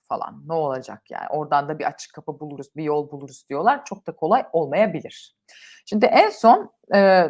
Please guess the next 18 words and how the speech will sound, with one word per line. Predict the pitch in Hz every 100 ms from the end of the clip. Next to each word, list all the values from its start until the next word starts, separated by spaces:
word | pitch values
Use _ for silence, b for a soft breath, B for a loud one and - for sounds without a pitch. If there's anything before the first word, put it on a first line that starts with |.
| -
Türk-Amerikalı | 233 - 202 214 - 226
İş | 226 -
Adamlar | 170 165 160 139 131 -
Konseyi | 151 143 - 135
var. | 156 254
taik, | - 165 247 -
başkanı | 180 185 - 180 165
da | 254
Mehmet | 208 190 185
Ali | 175
Yalçındağ. | 262 180 156 - 156 - 220 b b b
Sayın | - - 254
Yalçındağ | 247 233 226 247 233 220
ile | 190 202 196
ben | 190 190
daha | 185 196
önce | 180 175
konuşmuştum | 175 185 202 - 302 - 165